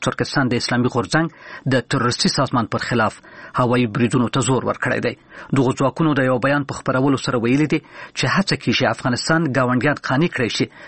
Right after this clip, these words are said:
چې افغانستان د دغو تروریستي ډلو لپاره چې د پولو ور اخوا په ګاونډیو هیوادونو کې عملیات وکړي خوندي ځای نه دی. د دغه بیان نور تفصیل له کابله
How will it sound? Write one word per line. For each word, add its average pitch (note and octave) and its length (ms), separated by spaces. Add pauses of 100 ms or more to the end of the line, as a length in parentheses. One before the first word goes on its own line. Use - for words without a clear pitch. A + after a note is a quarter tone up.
چې - 140
افغانستان B2 500
د A#2 80
دغو A#2 240
تروریستي B2 380
ډلو A2+ 220
لپاره C#3 300 (280)
چې - 100
د B2 220
پولو D3+ 180
ور B2 200 (100)
اخوا D3 260
په A#2+ 220
ګاونډیو C3 420
هیوادونو A#2+ 400
کې C3 120 (100)
عملیات A2 420
وکړي D3 260 (300)
خوندي C#3 400
ځای G#2+ 160
نه A2+ 160
دی. - 80 (560)
د C#3 160
دغه C3 160
بیان B2 240
نور A2+ 240
تفصیل F3+ 320
له - 140
کابله C#3+ 280